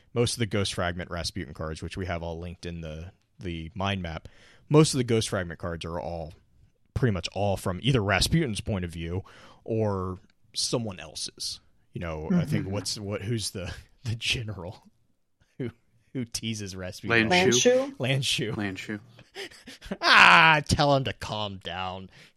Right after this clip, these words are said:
Speaker 1: It's not like I'm
Speaker 3: <laughs> Yeah,
Speaker 1: gonna hit
Speaker 3: really.
Speaker 1: a ship. I know how to fly a glider. <laughs>
Speaker 2: Mm-hmm.
Speaker 1: But I think, and, and so I,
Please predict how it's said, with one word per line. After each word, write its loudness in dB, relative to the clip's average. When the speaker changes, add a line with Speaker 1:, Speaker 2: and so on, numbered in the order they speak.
Speaker 1:
It's -8
not 0
like 10
I'm 8
Speaker 3:
<laughs> 2
Yeah, -
Speaker 1:
gonna 4
hit 0
Speaker 3:
really. 4
Speaker 1:
a 0
ship. 4
I 6
know 4
how 2
to -2
fly -2
a 0
glider. -4
<laughs> 4
Speaker 2:
Mm-hmm. -2
Speaker 1:
But 0
I 0
think, 4
and, 4
and 0
so 4
I, -2